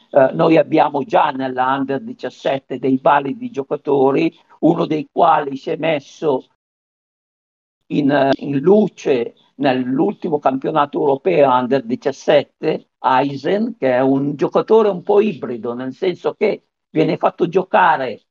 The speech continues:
da, mm, ehm, in difesa, come, perché fisicamente è anche prorompente, eh, e, e, però secondo me ha anche delle, delle buone capacità, eh, di colpitore di testa, ha segnato molti gol, è molto freddo anche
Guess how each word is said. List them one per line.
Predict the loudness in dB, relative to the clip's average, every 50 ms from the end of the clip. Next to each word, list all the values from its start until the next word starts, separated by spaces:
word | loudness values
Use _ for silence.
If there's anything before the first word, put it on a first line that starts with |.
| _ _ _
da, | _ _ _ 2 4 4 6 4 4 4 4 2 2 0 -2 -4 -8 -10 -12 -10 -12 -14 -16 -18 -20 -20 -20 _ _ -20 _ _ _ -20
mm, | -20 -18 -18 -18 -18 -18 -20 -20 _
ehm, | -12 -10 -8 -8 -8 -6 -6 -4 -4 -6 -4 0
in | 0 0 2
difesa, | 2 0 -2 2 2 4 4 4 2 0 2 0 0 2
come, | 2 -2 0 2 0 0 0 -2 -4 -8 -8 -12 -12 -6
perché | -6 -6 -2 -2 -4 -2
fisicamente | -4 -8 -8 -8 -2 -2 0 0 2 0 -2 0 0 2
è | 4
anche | 4 2 2 0 -4 -6
prorompente, | -4 -2 -2 0 0 0 -2 -6 -4 0 2 2 2 0 0 2 2
eh, | 4 4 4 2 0 -2 -4 -6 -10 -14 _ _ _ _ _
e, | -2 0
e, | 0 0 0 -2 -2 -2 -2 -4 -6 -8 -12 _ _ _ _
però | _ 4 6 6 8 6 6 4 2 0
secondo | -6 -10 -10 -8 -10 -8 -6 -8 -6 -6
me | -6 -4 -4 -2
ha | -2 -2
anche | -4 -4 -6 -8 -10 -6
delle, | -4 -4 -2 -2 -2 -2 -2 -4 -8 _ _ _
delle | _ 0 0 0 2 2 0 -2
buone | 0 0 2 2 2 2 0 -2 -4
capacità, | -4 -4 -4 -2 -4 -4 -4 -8 -14 -14 -2 0 2 4 4 4 2 0 -4 _
eh, | -6 -6 -4
di | -4 -6
colpitore | -4 -4 -6 -6 _ -10 -6 -6 -4 -4 -4 -6
di | -6 -8 -4
testa, | -2 0 2 2 0 0 _ -2
ha | -4
segnato | -2 -4 -4 -4 -4 -4 -4 -6
molti | -4 -4 -6 -6 _ -10 0
gol, | 2 4 4 4 4 2 0
è |
molto | -4 -6 -8 -8 -8 -10
freddo | -6 _ 0 0 0 0 0 0 2
anche | 2 2 0 -2 -4 -6 -8 -8 -8